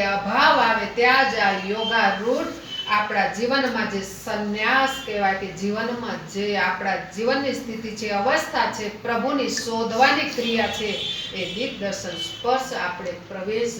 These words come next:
મેળવે. આપણી અંદર પ્રવેશ ક્યારે થાય? કે જ્યારે આપણા મનને આપણે સંયમ કર્યો ને, ત્યારે પરમાત્માનો પ્રવેશ થાય. હે? છે તો આપણે અંદર, આપણે બધા કહીએ કે અમારી અંદર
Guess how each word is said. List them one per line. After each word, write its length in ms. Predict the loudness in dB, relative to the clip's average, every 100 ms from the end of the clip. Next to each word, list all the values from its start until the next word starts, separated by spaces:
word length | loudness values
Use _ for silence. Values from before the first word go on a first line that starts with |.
| -10
મેળવે. 340 | -12 -14 -16 -20 -20 -20 -18 -16
આપણી 280 | -10 -6 -2
અંદર 180 | 0 0 0
પ્રવેશ 320 | -2 -2 4
ક્યારે 320 | 6 6 4 0
થાય? 240 | -4 -6 -10 -16 -16 -18 -18 -18 -18 -20 -20 -20 -18 -18 -18 -18 -6
કે 140 | -4 2
જ્યારે 340 | 4 6 4 2
આપણા 260 | 0 -2 -2
મનને 340 | -4 -2 -2 -2
આપણે 220 | -4 -8
સંયમ 420 | -6 -4 -2 -4
કર્યો 340 | -4 -2 -2 -2
ને, 80 | -4
ત્યારે 420 | -4 -2 -2 -4
પરમાત્માનો 680 | -6 -4 -4 -4 -8 -10 -10 -10
પ્રવેશ 340 | -10 -12 -16
થાય. 180 | -18 -20 -20 -20 -20 -18 -14
હે? 200 | -12 -12 -16 -20 -20 -14 -6
છે 180 | -4 2
તો 120 | 4 6
આપણે 260 | 4 2
અંદર, 220 | 2 2
આપણે 260 | 4 2 2 2
બધા 260 | 2 2
કહીએ 160 | 0 0
કે 60 | 0
અમારી 280 | 0 0 0
અંદર 200 | -2